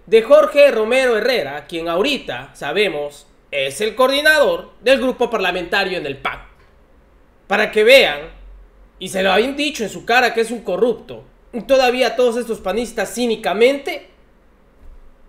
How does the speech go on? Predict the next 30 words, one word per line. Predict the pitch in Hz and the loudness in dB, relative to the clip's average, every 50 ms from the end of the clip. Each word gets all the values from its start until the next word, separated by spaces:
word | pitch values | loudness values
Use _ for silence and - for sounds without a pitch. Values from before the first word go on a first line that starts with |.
| - _ _ - _ _ _ _ _ _ _ _ _ _ | -20 _ _ -20 _ _ _ _ _ _ _ _ _ _
se | - - - 196 196 | -18 -10 -8 -4 0
dan, | 208 226 233 240 240 240 240 233 240 233 220 214 - - - | 0 2 2 2 2 0 0 0 0 -2 -4 -8 -12 -14 -10
ahora | 180 208 226 226 220 | -6 -4 -4 -4 -4
sí | 214 - 233 214 | -4 -6 -8 -6
que, | - - 220 208 202 190 185 - - - - - _ _ _ _ - _ _ _ _ _ _ _ _ _ _ _ _ _ _ _ _ _ _ _ _ _ _ _ | 0 4 6 6 6 4 2 -2 -6 -14 -20 -20 _ _ _ _ -20 _ _ _ _ _ _ _ _ _ _ _ _ _ _ _ _ _ _ _ _ _ _ _
como | - 208 214 208 214 202 | -4 -4 -2 0 0 -2
los | 202 196 196 - | -2 -4 -6 -6
salva-, | 208 180 185 180 185 170 - - | -4 -4 -4 -2 -4 -4 -6 -2
como | - 220 226 214 | 0 2 4 4
los | 202 202 | 2 2
que | - 202 185 - | -4 -8 -10 -6
quieren | 196 240 269 302 302 | -2 -2 -2 0 0
venir | 269 214 202 208 202 | 0 0 0 0 -4
a | 196 175 | -4 -4
salvar, | - - - 143 139 123 117 120 135 - | -8 -10 -10 -10 -12 -12 -16 -18 -16 -14
como | - 175 175 | -12 -12 -10
los | 180 190 185 | -10 -10 -10
que | 190 180 | -12 -8
quieren | - 277 294 302 277 226 | -6 -6 -4 -2 -2 -2
estar | 190 - - 226 240 233 | -2 -2 -4 -4 -2 -2
luchando | 220 196 196 - 233 214 214 190 | -4 -6 -4 -2 -2 -2 -2 -2
ahorita | 175 196 202 202 - 165 - | -4 -4 -6 -6 -8 -8 -8
por | - 156 151 | -8 -8 -4
México, | 170 233 285 285 277 311 - - 359 330 294 - - - _ _ _ _ | 0 0 0 0 -2 -10 -12 -8 -6 -6 -6 -6 -10 -20 _ _ _ _
y | - 196 | -16 -8
como | - 208 196 208 196 | -6 -4 -2 0 0
argumentaba | 196 196 190 190 190 190 190 190 247 262 262 254 254 | 0 0 -2 -2 -4 -4 -2 0 2 4 4 2 0
con | - 202 180 180 175 175 175 - - - | -2 -6 -8 -8 -10 -10 -12 -12 -10 -4
otro | 233 247 233 226 - 175 165 | -2 0 0 -2 -2 -8 -12
impresentable, | - - - 151 143 160 147 - 208 214 180 143 131 131 131 | -10 -12 -12 -12 -12 -12 -8 -6 -4 -4 -2 -4 -6 -10 -14